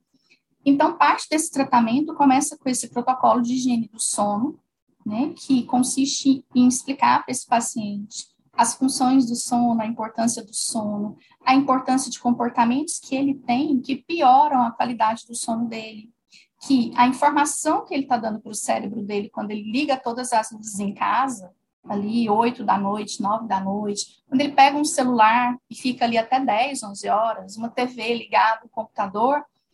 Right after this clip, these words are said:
e quando essa luz bate na retina, essa informação que chega na nossa retina é mandada lá pro nosso cérebro como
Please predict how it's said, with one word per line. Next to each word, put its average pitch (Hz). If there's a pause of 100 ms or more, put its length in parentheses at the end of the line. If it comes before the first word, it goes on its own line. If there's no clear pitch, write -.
(580)
e 269
quando 330
essa 254
luz 285
bate 240
na 247
retina, 233 (540)
essa 277
informação 285
que -
chega 226
na 220
nossa 208
retina 247
é 233
mandada 262
lá 220
pro 233
nosso 208
cérebro 247
como 226